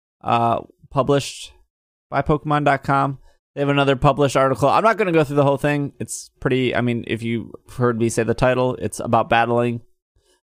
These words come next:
Uh, but they talk about, uh, I Vs in this article and how if you collect at least thirty of a different species,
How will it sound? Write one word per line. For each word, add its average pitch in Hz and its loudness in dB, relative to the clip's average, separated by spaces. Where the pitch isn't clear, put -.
Uh, 110 4
but 107 0
they 123 4
talk 123 2
about, 123 2
uh, 110 2
I 139 4
Vs 127 0
in 117 0
this 117 0
article 110 -2
and 113 -8
how 110 2
if - -6
you 113 0
collect 120 0
at 113 2
least 135 0
thirty 135 2
of 123 0
a 123 0
different 117 0
species, 175 0